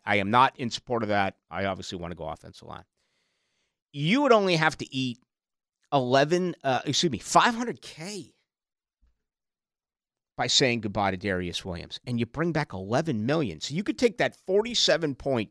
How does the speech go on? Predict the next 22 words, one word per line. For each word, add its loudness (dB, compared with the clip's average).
two, -4
make 2
it -2
fifty-eight -8
point -2
two -10
by 0
saying 2
goodbye 6
to 2
Williams, 2
and -2
your 0
dead 4
cap 4
figure -2
would -4
go 6
from 2
three -2
point 2
eight -2